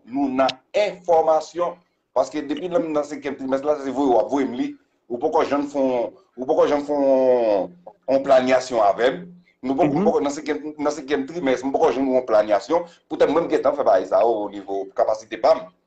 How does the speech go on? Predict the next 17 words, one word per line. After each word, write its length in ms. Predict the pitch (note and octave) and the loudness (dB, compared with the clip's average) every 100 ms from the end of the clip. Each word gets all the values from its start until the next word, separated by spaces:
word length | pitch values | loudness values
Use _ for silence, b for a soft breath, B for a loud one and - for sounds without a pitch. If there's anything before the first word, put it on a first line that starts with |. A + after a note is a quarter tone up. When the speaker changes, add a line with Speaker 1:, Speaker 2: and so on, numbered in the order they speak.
| _ _ _ _ _ _ | _ _ _ _ _ _
Speaker 1:
Peut-être, 380 | A#2+ B2+ C#3+ - _ _ _ _ _ _ | -18 -6 -6 -6 _ _ _ _ _ _
peut-être 260 | C#3+ D#3 D#3 | -4 -2 0
nous-mêmes 400 | F#3 E3 D#3 C#3 | 0 0 -2 -2
qui 100 | C#3+ | 0
dans 80 | C#3 | 0
l'école, 320 | D3+ C#3+ C3 | 0 0 2
là, 140 | A#2+ | 2
passer 300 | - C3 C#3+ | 2 -2 -2
nos 200 | A#2+ A2 | -4 -6
visites, 340 | A2+ C3+ C3 G2 | -4 -6 -6 -4
nous, 160 | C3+ C#3 | -4 0
dans 140 | D3+ D3+ D#3 | 0 0 0
formation, 680 | F#3+ F3+ D#3+ C#3 C#3 C#3+ C#3+ _ _ | 2 4 4 0 -4 -4 -6 _ _
nous, 120 | B2 C3+ | -6 0
pourquoi 360 | D#3+ E3 E3 | 0 2 2
en 200 | C#3+ C3 | 4 0
formation. 800 | - - F3+ - C#3 - G#2+ F2 | -2 2 4 4 2 0 -10 -12